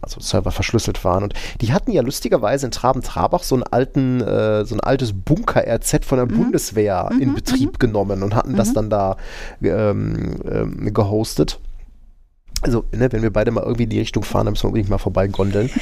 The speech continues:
Speaker 2: <laughs> Mal über den
Speaker 1: Ähm,
Speaker 2: Zaun gucken.
Speaker 1: mal über den Zaun gucken.
Speaker 2: <laughs>
Speaker 1: Und, ähm, naja, also d-, dieses R Z ging ja dann nach der Razzia, ähm, in den Besitz des, lustigerweise wohl in,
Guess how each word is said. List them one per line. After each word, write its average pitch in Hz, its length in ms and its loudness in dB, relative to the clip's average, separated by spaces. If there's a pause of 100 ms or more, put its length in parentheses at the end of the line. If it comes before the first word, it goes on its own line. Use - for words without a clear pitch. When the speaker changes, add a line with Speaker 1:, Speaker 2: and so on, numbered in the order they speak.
(140)
Speaker 2:
<laughs> - 220 -2
Mal 214 100 0
über - 100 -6
den 107 220 2
Speaker 1:
Ähm, 104 80 0
Speaker 2:
Zaun 180 180 2
gucken. - 320 -2
Speaker 1:
mal 110 120 4
über 110 100 0
den 107 60 2
Zaun 117 180 0
gucken. - 280 0 (300)
Speaker 2:
<laughs> - 300 -2
Speaker 1:
Und, 117 520 0
ähm, 107 460 0
naja, 139 300 0
also 123 140 -2
d-, 113 180 -8
dieses 139 340 0
R - 180 2
Z - 440 -2
ging 135 240 0
ja 131 100 2
dann 120 340 0
nach 113 460 0
der 107 460 0
Razzia, 98 880 0
ähm, 123 840 0
in 113 200 0
den 110 200 2
Besitz 107 460 0
des, - 480 0
lustigerweise 101 560 0
wohl 95 120 -2
in, - 140 -6